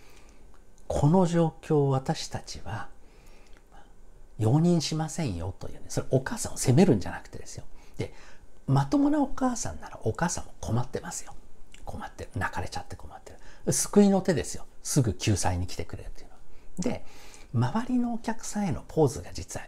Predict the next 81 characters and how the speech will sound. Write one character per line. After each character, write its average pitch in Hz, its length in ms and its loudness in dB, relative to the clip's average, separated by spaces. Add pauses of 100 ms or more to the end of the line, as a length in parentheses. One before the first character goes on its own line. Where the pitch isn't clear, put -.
一 104 300 0
番 240 180 -2
大 202 200 2
事 185 120 -2
な - 100 -4
ん - 40 -6
で - 60 -12
す - 100 -12
よ。 - 80 -8 (440)
ね。 - 100 -6 (840)
お 131 80 0
母 226 160 4
さ 151 140 0
ん 92 60 0
当 117 180 2
事 123 100 0
者 - 160 -2
だ - 120 -10
し、 - 380 0 (100)
お 110 100 -4
母 139 140 2
さ - 120 -2
ん - 20 -8
を - 200 -4
助 - 160 0
け - 60 -2
て - 60 -4
あ - 80 -8
げ - 80 -6
る - 60 -8
っ - 40 -12
て - 80 -18
い - 40 -10
う - 0 -
の - 40 -8
は - 60 -12
こ - 60 -6
れ - 80 -10
絶 - 240 -2
対 92 140 -2
に 87 40 -2
必 - 160 -6
要 90 60 -4
な 87 60 -6
こ - 100 -10
と - 100 -8
な - 80 -10
ん - 100 -20
だ - 100 -12
け 104 100 -6
ど、 139 240 0 (320)
こ - 200 0
の 185 60 4
場 180 140 0
合 160 80 -2
一 139 200 -6
番 143 220 -2
大 131 220 -2
事 131 100 -6
な - 140 -6
の 95 120 -8
は、 101 180 -2 (360)
周 143 380 2
り 214 40 6
の 196 280 4
お 117 80 2
客 - 240 -4
さ - 100 -2
ん、 - 60 -2 (100)
サ - 240 0
イ 180 80 6
レ 180 140 2
ン 175 120 0
ト - 200 -2
マ 143 160 2
ジ 143 80 0
ョ 151 80 0
リ 120 100 -4
テ - 220 -10
ィ - 180 -10
が、 110 220 -2